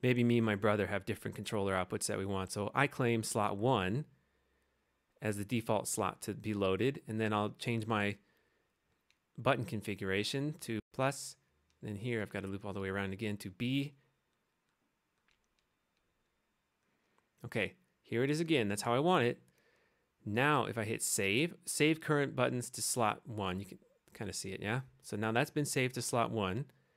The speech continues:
Go back, auto load slot is slot one. So that means when the device, uh, when I load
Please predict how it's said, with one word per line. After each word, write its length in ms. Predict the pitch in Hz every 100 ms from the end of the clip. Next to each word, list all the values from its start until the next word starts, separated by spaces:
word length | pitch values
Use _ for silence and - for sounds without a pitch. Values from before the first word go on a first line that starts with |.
| _ _ _ _ _ _ _ _ _ -
Go 140 | 98
back, 560 | 90 98 131 175 - - - - _
auto 200 | 101 101
load 340 | 98 107 165 175
slot 380 | - 107 107 120
is 80 |
slot 300 | - 107 98
one. 200 | 95 101
So 140 | 123 113
that 80 | 110
means 240 | 110 110
when 260 | 113 107 107 _ _ _ _
the 80 | 113
device, 600 | 110 110 110 104 - - _ _ _ _ _
uh, 200 | 113 104
when 160 | 110 110
I 160 | 107 107 - _ -
load 400 | 110 123 131